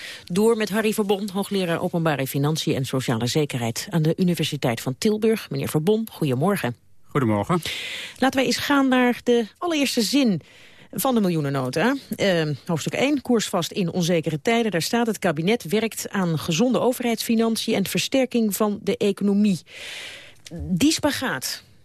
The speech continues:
Speaker 1: is die wel te maken überhaupt? Omdat we het juist gaan voelen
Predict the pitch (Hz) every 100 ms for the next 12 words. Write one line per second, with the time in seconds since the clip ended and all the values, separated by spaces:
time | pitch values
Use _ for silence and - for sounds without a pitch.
0 | - 277 - 262 247 214 190 240 247 -
1 | 175 151 135 127 104 - - 208 214 240
2 | 214 185 233 220 - - 202 190 214